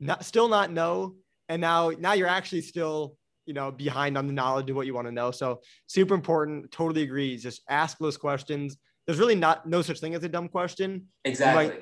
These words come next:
Speaker 1: You might, you, you might, you might feel like it's a silly question. And sometimes, you know, it might be more obvious than not, but at the end of the day, you're better off just knowing the answer, getting the twenty seconds of embarrassment out of the way. So totally agree with you on that.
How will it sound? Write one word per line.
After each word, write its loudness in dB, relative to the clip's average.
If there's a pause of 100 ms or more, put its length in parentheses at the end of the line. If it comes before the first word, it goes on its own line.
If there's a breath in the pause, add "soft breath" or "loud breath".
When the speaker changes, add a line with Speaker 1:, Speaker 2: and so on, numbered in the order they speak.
(180)
Speaker 1:
You -6
might, -4
you, 4
you -2
might, 4
you -8
might 0
feel -2
like -2 (200)
it's -10
a -8
silly -2
question. -2 (500)
And -4
sometimes, 0 (180)
you -4
know, 2 (500)
it -2
might 0
be -4 (100)
more 0
obvious 0
than -6
not, -2
but -2
at -2
the 0
end 0
of -4
the -2
day, -2 (360)
you're -6
better 2
off 0
just -12
knowing -4
the -6
answer, -8 (240)
getting -2
the -6
twenty -4
seconds -4
of -8
embarrassment -6
out -4
of -6
the -6
way. -2
So -10
totally 0
agree -4
with -10
you -10
on -12
that. -12